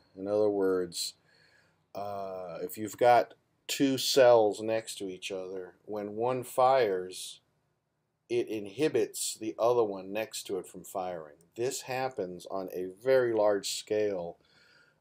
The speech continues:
uh, not only in the retina, but also in other, in, in relation to other sensory systems that we have. We first learned about lateral inhibition in the, in the eye by doing experiments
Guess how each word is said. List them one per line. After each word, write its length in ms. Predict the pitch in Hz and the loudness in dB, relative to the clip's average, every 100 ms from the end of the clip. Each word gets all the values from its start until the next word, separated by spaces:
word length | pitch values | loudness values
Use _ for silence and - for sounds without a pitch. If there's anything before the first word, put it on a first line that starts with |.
| _ - | _ -14
uh, 280 | 98 95 98 | -10 -8 -6
not 260 | 101 107 | -2 0
only 520 | 110 110 104 101 92 | 2 0 -2 -4 -4
in 180 | 98 95 | -4 -6
the 140 | 92 87 | -8 -6
retina, 600 | 92 123 135 95 92 87 | 4 4 4 -10 -10 -8
but 140 | 92 | -4
also 640 | 95 98 - - 101 95 92 | 0 0 0 -2 -2 -2 -4
in 220 | 92 92 - | -6 -8 -2
other, 400 | 107 101 92 87 - - _ _ _ | 0 2 0 -2 -10 -14 _ _ _
in, 160 | 110 | -6
in 220 | 113 123 117 | -2 -2 2
relation 500 | 117 117 120 - 110 | 4 6 4 2 -4
to 140 | 101 | -2
other 200 | 107 107 | -2 -2
sensory 400 | 101 110 101 104 | -4 -6 -6 -6
systems 440 | 95 98 - 95 87 | -6 -6 -8 -10 -8
that 140 | 90 | -6
we 160 | 90 87 | -6 -8
have. 320 | 95 90 82 _ _ _ _ _ _ _ _ _ - | -8 -8 -10 _ _ _ _ _ _ _ _ _ -6
We 160 | 127 143 | 2 2
first 320 | - 247 - | 4 0 2
learned 280 | 131 135 151 | 2 4 2
about 280 | 110 101 85 | 4 4 4
lateral 420 | 101 101 101 101 | 0 0 -2 -2
inhibition 580 | 101 95 98 101 98 92 | -6 -4 -4 -4 -4 -6
in 140 | 90 | -6
the, 100 | 87 - - | -10 -10 -16
in 180 | 107 98 | -14 -10
the 100 | 90 - | -10 -4
eye 440 | 113 127 98 85 _ _ - - - _ _ _ | -2 0 -2 -6 _ _ -20 -20 -20 _ _ _
by 160 | 107 | 0
doing 260 | 107 123 120 | 2 2 2
experiments 840 | 98 - - 127 135 131 110 - | -2 -6 0 2 4 0 -4 -6